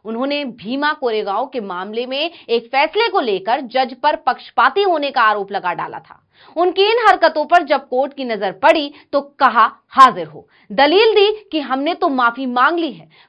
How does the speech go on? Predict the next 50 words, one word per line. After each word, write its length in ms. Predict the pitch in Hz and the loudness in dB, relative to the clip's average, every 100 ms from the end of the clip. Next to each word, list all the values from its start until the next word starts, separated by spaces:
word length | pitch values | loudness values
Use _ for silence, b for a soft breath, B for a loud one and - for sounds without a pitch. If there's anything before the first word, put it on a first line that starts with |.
| 262 | 0
माफी 380 | 285 330 480 453 | 4 4 6 6
मांगकर 380 | 415 392 381 | 6 6 2
सोच 280 | 381 311 294 | 2 -2 -2
रहे 240 | 240 226 294 | -4 -2 -2
थे 240 | 320 381 | -2 -2
कि 280 | 403 _ 294 | -6 _ -4
बहुत 260 | 277 359 | 2 0
उदारता 580 | - 262 240 233 240 370 | 0 0 4 4 4 2
का 120 | 392 | 2
परिचय 380 | 415 349 294 254 | 4 2 2 -4
दिया 220 | 180 156 | -6 -8
है, 200 | 143 - _ B 294 | -12 -14 _ B -2
लेकिन 260 | 330 359 | 0 0
कोर्ट 340 | 339 330 415 370 | 0 4 4 2
ने 100 | 294 | -2
कह 220 | 220 214 | -4 -6
दिया 360 | 196 202 285 370 _ | -4 2 2 2 _
कि 180 | 269 - | -16 -6
ऐसा 360 | 247 254 254 285 | -2 -2 0 -2
ही 240 | 247 277 | -2 -6
ट्वीट 460 | 320 - 262 277 - | -8 -10 -10 -10 -10
ट्वीट 240 | 269 277 254 | -12 -10 -6
मत 220 | 254 247 | -6 -2
खेलो, 360 | 370 381 320 - b 208 | 0 2 2 -2 b -4
दुनिया 300 | 294 320 370 | 0 4 4
को 140 | 381 | 2
दिखाने 440 | 302 - 233 285 339 | -2 -2 0 0 0
के 100 | 381 | 0
लिए 100 | 370 | 2
माफी 320 | 330 339 349 | 2 0 0
मत 180 | 349 349 | 0 2
मांगो, 360 | 294 208 160 b b | -2 -2 -8 b b
माफी 320 | 247 262 262 285 | 2 2 2 -2
मांगनी 440 | 254 240 254 240 | -2 -2 -4 -8
है 200 | 214 302 | -4 -4
तो 180 | 330 247 | -2 -6
कोर्ट 400 | - 247 254 - | 0 4 4 4
आओ 220 | 220 254 | 4 8
और 420 | 415 453 - 247 240 | 8 4 2 2 2
लिखकर 580 | 233 247 - - 427 | 0 -2 0 6 6
मांगो। 380 | 381 220 320 - b b 214 | 6 0 -4 -14 b b -12
जिसके 280 | 240 349 415 | -2 -2 2
बाद 320 | 339 453 480 | 6 6 4
अग्निहोत्री 560 | 349 359 302 311 330 403 | 2 0 0 -2 0 -2
को 160 | 359 339 | 0 -2
दिल्ली 280 | 294 277 | -2 -4
हाई 160 | 262 262 | 0 0
कोर्ट 280 | 254 320 320 | 2 -2 -2
में 160 | 269 - | -8 -4
पेश 280 | 269 294 | -6 -6